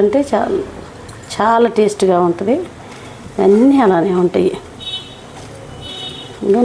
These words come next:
నోటికి రుచిగా తినాలి, నోటి, నోరు అసలు బాగోలేదు, ఏదైనా కారం కారంగా తినాలి అనుకుంటే ఇలా చేసుకోండి, చాలా బాగుంటుంది. నోరు కూడా,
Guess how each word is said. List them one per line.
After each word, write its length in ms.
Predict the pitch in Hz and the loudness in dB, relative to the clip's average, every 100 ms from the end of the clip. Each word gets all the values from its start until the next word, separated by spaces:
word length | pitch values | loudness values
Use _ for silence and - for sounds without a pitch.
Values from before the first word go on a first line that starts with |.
| 214 | 6
నోటికి 460 | 220 233 240 233 226 240 165 - - - - - 208 | 4 2 0 4 6 4 2 -8 -18 -18 -18 -2 0
రుచిగా 380 | 208 - 247 240 | 2 2 2 2
తినాలి, 480 | 220 214 208 208 220 - - - 208 | 2 2 2 4 2 0 -6 0 4
నోటి, 260 | 208 220 226 214 | 4 2 2 4
నోరు 220 | 214 254 | 6 4
అసలు 180 | - 214 180 | 2 0 2
బాగోలేదు, 640 | 208 208 214 202 190 202 214 - - - - - | 2 4 4 6 6 4 0 -6 -16 -18 0 4
ఏదైనా 320 | 214 240 247 240 220 | 6 4 4 2 0
కారం 260 | 220 233 214 | 2 2 2
కారంగా 320 | 214 214 214 208 | 4 4 4 4
తినాలి 320 | 208 208 208 202 | 4 6 6 4
అనుకుంటే 400 | 185 196 180 254 349 381 - - - - - | 4 4 4 4 4 0 -6 -14 -14 -8 0
ఇలా 120 | 202 208 226 | 2 4 4
చేసుకోండి, 540 | 240 - 254 220 285 415 - - - - - - - - | 2 4 4 6 6 4 2 -6 -18 -16 -10 -10 -10 -4
చాలా 320 | 226 226 254 254 | 0 2 2 2
బాగుంటుంది. 420 | 226 220 202 254 320 285 | 4 4 4 4 6 6
నోరు 220 | 240 247 233 | 6 4 4
కూడా, 220 | 233 | 4